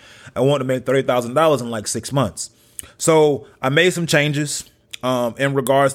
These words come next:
to my taxes and what they were taking out. And I ended up meeting that goal,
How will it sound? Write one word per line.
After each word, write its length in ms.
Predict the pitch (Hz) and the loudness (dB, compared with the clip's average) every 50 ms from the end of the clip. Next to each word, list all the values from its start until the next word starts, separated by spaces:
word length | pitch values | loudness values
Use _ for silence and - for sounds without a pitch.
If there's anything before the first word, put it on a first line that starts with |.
| - | -2
to 60 | - 135 | -6 -6
my 200 | 127 127 127 120 | -4 -2 -2 -2
taxes 460 | - 151 143 139 135 - 135 131 127 | 0 2 2 2 0 -2 -4 -4 -4
and 120 | 131 123 | -4 -2
what 120 | 123 127 120 | -2 -2 -2
they 80 | 127 | -2
were 100 | 123 120 | -2 -2
taking 320 | - 147 139 131 - 123 131 | -2 -4 -4 -4 -4 -6 -4
out. 280 | 139 143 147 143 - - - - - - - _ | -4 -4 -4 -6 -8 -12 -20 -20 -20 -20 -16 _
And 400 | - 127 131 135 131 127 120 120 | -4 0 0 2 2 0 0 -2
I 40 | 127 | -2
ended 260 | 127 147 160 156 147 | -2 -2 0 0 2
up 80 | 143 131 | 0 0
meeting 300 | 131 139 147 143 131 135 | 0 -2 -4 -4 -4 -6
that 200 | 135 131 123 113 | -6 -6 -6 -2
goal, 640 | 107 147 175 208 208 185 139 127 123 120 113 - | 2 2 4 4 4 4 4 2 0 -2 -4 -8